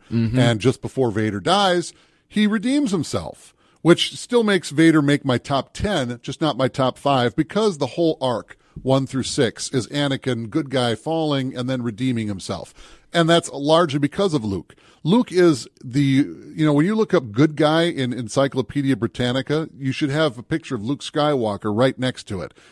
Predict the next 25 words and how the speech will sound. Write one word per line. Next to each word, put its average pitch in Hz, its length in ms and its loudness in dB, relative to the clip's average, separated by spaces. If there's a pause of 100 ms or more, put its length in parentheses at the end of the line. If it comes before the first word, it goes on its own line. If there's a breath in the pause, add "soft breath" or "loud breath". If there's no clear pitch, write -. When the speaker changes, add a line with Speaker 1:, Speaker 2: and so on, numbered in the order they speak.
(120 soft breath)
Speaker 2:
He's 160 240 0
the 147 140 -2
archetype 143 500 2
of 113 160 -6
good 143 200 0
guy, 113 260 2 (440 soft breath)
which 170 200 4
is 127 80 -4
why 151 380 6
the 131 120 2
sequel 147 360 0
movies 120 300 0
just - 260 -4
don't 120 240 0
hold 113 180 -2
water. 90 500 -6
They 135 140 0
just 123 240 -6
don't. 87 320 -6
Even 160 280 2
Mark 127 280 0
Hamill 123 320 -2
had 98 100 -8
said, 104 220 -4
"Look, 95 300 -10